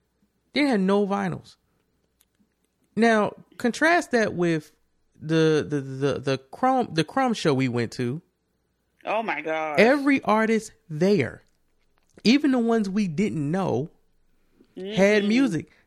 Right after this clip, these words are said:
Speaker 1: The first group, um, Assure Me, was like, "We selling mixtapes." They had mixtapes.
Speaker 2: Mm-hmm.
Speaker 1: I was like,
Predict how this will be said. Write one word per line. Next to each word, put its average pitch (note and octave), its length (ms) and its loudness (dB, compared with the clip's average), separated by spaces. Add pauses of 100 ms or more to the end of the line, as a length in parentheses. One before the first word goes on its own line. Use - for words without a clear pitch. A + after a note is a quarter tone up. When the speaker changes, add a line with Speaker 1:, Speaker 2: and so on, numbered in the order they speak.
Speaker 1:
The F#3 100 0
first B3 360 -2
group, A#3+ 400 -2
um, F#3+ 480 0
Assure B3+ 420 0
Me, A3 260 0 (420)
was F3+ 180 0
like, G3 440 -2 (300)
"We G3 320 2
selling A#3 540 0
mixtapes." - 720 -6 (420)
They D4+ 200 4
had F#3+ 520 0 (480)
mixtapes. E3+ 880 -2 (1080)
Speaker 2:
Mm-hmm. F3+ 440 -12
Speaker 1:
I B3 140 0
was F#3+ 200 0
like, A#2 300 -6